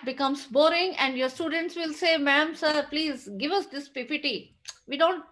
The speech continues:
require you anymore." So we should be using these tools to empower ourselves,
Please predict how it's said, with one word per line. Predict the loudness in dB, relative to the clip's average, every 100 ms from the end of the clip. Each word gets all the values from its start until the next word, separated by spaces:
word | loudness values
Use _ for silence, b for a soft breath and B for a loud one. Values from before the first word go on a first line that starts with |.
| -14
require | -10 -2 4 6 6
you | 2 0 0
anymore." | -2 -2 -2 -4 -8 b b b b b
So | 0 0 -4 -2
we | 2 2 2
should | 0 0 4
be | 6 6
using | 4 2 4 2 0
these | 0 0 0
tools | 0 2 2 2
to | 0 0 0
empower | 0 0 0 4 4 6 6 4 4
ourselves, | 4 4 2 2 0 -2